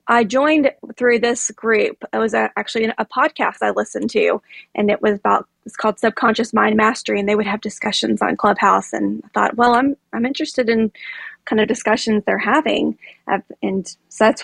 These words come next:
why I joined Clubhouse. And then I saw there were s-, so many topics, everything un-, under the sun, and is available here.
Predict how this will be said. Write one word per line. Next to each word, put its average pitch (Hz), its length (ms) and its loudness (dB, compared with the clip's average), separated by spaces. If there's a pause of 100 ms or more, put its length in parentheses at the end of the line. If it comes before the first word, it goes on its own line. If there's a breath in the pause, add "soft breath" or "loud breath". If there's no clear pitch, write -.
why 214 360 4
I 214 60 0
joined 214 360 -2
Clubhouse. 233 580 -4
And 214 160 -6
then 220 100 -4
I 208 100 -4
saw 214 240 -4
there 214 180 -6
were 214 100 -6
s-, - 180 -14 (960 loud breath)
so 311 520 2
many 233 260 -6
topics, - 600 -10
everything 233 440 -6
un-, 202 260 -4
under 233 260 2
the 214 120 -4
sun, 208 560 -2 (460 loud breath)
and 214 540 0 (480)
is 226 160 2
available 214 720 2 (300)
here. 196 400 -4